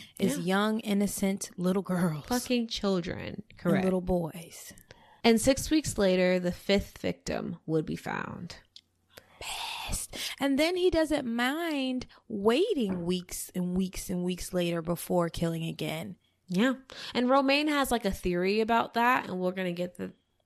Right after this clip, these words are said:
Speaker 2: we're gonna get to that too. So, yeah. Eighteen-year-old Brenda Woodard went missing on November fifteenth after meeting a classmate at Ben's Chili Bowl for a little night out.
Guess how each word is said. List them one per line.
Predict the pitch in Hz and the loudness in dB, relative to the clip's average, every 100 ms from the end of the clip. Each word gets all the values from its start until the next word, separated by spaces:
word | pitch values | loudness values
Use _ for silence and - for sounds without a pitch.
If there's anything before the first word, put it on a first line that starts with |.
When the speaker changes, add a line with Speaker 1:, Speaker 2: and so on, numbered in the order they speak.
| 214 | 0
Speaker 2:
we're | 175 | 2
gonna | 170 | 4
get | 165 165 | 2 -4
to | 185 | -2
that | 175 - - | -4 -4 -4
too. | 170 160 208 - _ - | -2 0 -2 -6 _ -12
So, | - 170 165 - | 0 2 2 -2
yeah. | - - - 175 _ _ _ _ _ 226 | -4 -4 -4 -8 _ _ _ _ _ 4
Eighteen-year-old | 254 247 311 277 254 233 226 208 | 4 4 0 2 4 4 2 0
Brenda | 196 208 226 233 | 0 2 2 2
Woodard | 196 180 175 175 170 | 2 4 4 2 0
went | 175 170 - | -2 -2 -4
missing | 165 175 185 170 | -4 -2 0 -2
on | 160 156 | 0 -2
November | 156 170 185 220 | -2 0 2 2
fifteenth | 233 254 254 - 214 202 - | 2 0 0 -2 0 0 0
after | 175 - 175 | -2 0 -2
meeting | 175 175 185 | 0 0 0
a | 196 | -4
classmate | - 214 202 208 208 190 | -2 2 2 2 -4 -4
at | 180 175 - | -4 -4 0
Ben's | 165 180 202 | 0 0 -2
Chili | - 277 269 | 0 0 0
Bowl | 247 180 165 175 | 2 2 2 0
for | - 175 | -2 -2
a | |
little | 175 170 165 | -2 -2 -2
night | 156 151 - | -2 -2 -4
out. | - - - | -4 -6 -8